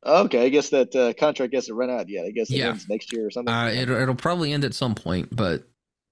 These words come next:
Speaker 1: Yeah.
Speaker 2: who knows? They'll let me know. Um, but yeah, thanks, thanks everybody for <laughs> joining me and letting us
Speaker 1: <laughs>
Speaker 2: rant about H B O Max or Max. And soon it'll be Disney Plus because they're trying to buy out Comcast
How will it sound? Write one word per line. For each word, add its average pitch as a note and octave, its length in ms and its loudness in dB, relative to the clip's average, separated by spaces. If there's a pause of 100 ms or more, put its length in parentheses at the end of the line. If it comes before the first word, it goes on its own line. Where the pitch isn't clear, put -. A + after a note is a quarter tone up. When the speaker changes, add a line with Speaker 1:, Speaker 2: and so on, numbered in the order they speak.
(280)
Speaker 1:
Yeah. - 120 -6
Speaker 2:
who B2+ 380 0
knows? D3+ 480 2
They'll A#2 180 0
let B2+ 180 0
me C3 140 2
know. G2 300 0 (680)
Um, C#3+ 320 0
but D#3+ 100 2
yeah, F3+ 220 2 (260)
thanks, C#3 240 -2
thanks - 440 -4
everybody B2 440 2
for - 140 -6
<laughs> - 20 -2
joining - 360 -4 (220)
me - 180 -6 (360)
and B2+ 180 2
letting C3+ 260 4
us B2 160 0
Speaker 1:
<laughs> - 0 -
Speaker 2:
rant G#2+ 320 0
about G#2 240 0
H G2 220 -2
B - 140 -4
O - 40 -4 (140)
Max - 420 -14 (240)
or C3 180 2
Max. - 540 -8 (380)
And A#2+ 160 0
soon G3 240 0
it'll F3 140 2
be D#3+ 120 0
Disney D#3 300 -2
Plus E3+ 340 0
because A2+ 300 -2
they're A2 100 -2
trying B2+ 200 0
to B2 60 0
buy B2 200 0
out - 120 -4
Comcast A2+ 680 -2